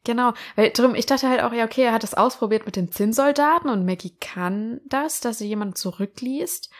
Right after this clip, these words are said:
Dann dachte ich, okay, jetzt will er halt auch diese ganzen Figuren wieder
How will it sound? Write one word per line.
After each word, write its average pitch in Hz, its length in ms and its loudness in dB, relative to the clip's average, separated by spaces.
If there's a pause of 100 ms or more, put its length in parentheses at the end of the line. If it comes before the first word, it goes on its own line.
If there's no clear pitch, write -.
(400)
Dann 214 100 4
dachte 240 220 4
ich, - 100 4
okay, 233 320 4
jetzt - 380 2
will 220 200 6
er 214 140 4
halt 214 220 6
auch 190 100 0
diese 196 240 -2
ganzen 185 260 0
Figuren 185 440 0
wieder 175 280 0